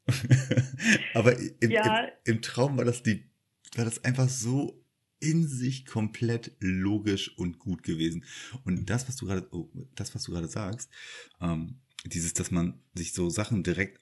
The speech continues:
Speaker 1: aufschreibt, ähm, ja, den Gedankengang habe ich auch
Speaker 2: Das
Speaker 1: schon
Speaker 2: macht
Speaker 1: gehabt, aber ich hab nie, ich hab nie so ein Schlüsselerlebnis gehabt, wie jetzt wahrscheinlich du, ähm,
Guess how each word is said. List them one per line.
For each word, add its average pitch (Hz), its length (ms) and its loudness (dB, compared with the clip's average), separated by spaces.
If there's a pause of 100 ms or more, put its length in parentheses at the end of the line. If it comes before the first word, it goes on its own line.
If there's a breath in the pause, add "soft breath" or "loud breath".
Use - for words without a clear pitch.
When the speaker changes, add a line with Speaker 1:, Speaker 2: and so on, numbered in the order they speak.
(120)
Speaker 1:
aufschreibt, - 720 -4 (680 loud breath)
ähm, 87 680 0 (220)
ja, 90 340 4 (100)
den 98 160 2
Gedankengang 101 460 2
habe 90 100 0
ich 85 60 -8
auch - 60 -4
Speaker 2:
Das 104 100 0
Speaker 1:
schon - 60 2
Speaker 2:
macht 233 100 2
Speaker 1:
gehabt, - 340 -6
aber 175 140 -4
ich - 200 -4
hab 110 200 -2
nie, 120 180 10
ich 113 320 0
hab 117 100 2
nie 117 200 4
so - 80 2
ein 95 60 2
Schlüsselerlebnis 87 760 0
gehabt, 85 320 -10
wie 90 80 -2
jetzt - 180 -8
wahrscheinlich - 440 -4
du, 107 280 0 (480 loud breath)
ähm, 90 420 0